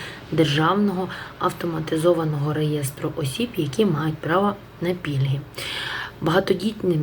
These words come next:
сім'ям інформація про тих, яка вже є наявна в реєстрі, пільга з оплати житлово-комунальних послуг оформляється на підставі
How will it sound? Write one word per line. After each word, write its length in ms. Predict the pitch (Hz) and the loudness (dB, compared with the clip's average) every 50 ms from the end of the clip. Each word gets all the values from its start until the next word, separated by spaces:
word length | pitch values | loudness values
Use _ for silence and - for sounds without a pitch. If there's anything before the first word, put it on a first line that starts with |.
| - - - | -2 -4 -8
сім'ям 580 | - - - 180 165 160 160 170 190 220 233 233 - | -10 -2 0 2 4 4 4 4 2 2 0 0 0
інформація 680 | 185 175 147 - 190 190 190 196 185 180 170 180 - - | 0 0 0 0 0 0 2 2 2 0 0 0 -2 -4
про 200 | - - 165 160 | -2 -2 -2 -2
тих, 240 | - - 175 151 160 | 0 0 0 0 0
яка 320 | 170 160 - - 165 156 | -2 -4 -2 -2 -2 0
вже 200 | 151 151 139 156 | 0 0 0 0
є 180 | 151 143 156 151 | 2 2 2 2
наявна 480 | 156 160 160 160 156 151 151 151 151 | 4 4 4 4 4 2 0 0 -2
в 60 | 143 147 | 0 0
реєстрі, 640 | 156 156 139 135 165 202 233 - - - 202 - - - - | 2 2 4 4 4 4 2 0 0 0 0 0 0 -6 -6
пільга 460 | - 160 156 156 156 151 165 214 262 254 - - - - - - - - | -2 2 2 4 4 4 2 0 -2 -2 -4 -8 -10 -12 -14 -16 -10 -4
з 100 | - 160 | 2 2
оплати 460 | 180 180 - 185 175 156 139 - 156 | 2 4 4 2 0 2 0 0 0
житлово-комунальних 1000 | 143 151 160 156 - 165 151 151 143 143 - - 156 156 156 156 151 156 156 156 - - - | 0 0 0 2 2 2 2 2 0 -2 -2 0 2 2 4 4 4 2 2 0 -2 -2 0
послуг 340 | 226 269 - - 240 - - | 0 0 0 -2 -6 -8 -6
оформляється 800 | - 135 - - 165 160 160 156 160 175 202 208 208 - - 165 | -8 -6 -4 -2 0 0 2 2 2 2 2 0 0 -2 -2 -2
на 180 | 160 165 185 185 | 0 0 0 -2
підставі 680 | - 175 135 - - - - - 147 143 139 147 | -2 -6 -6 -6 -6 -4 -2 -2 -2 -2 -2 -4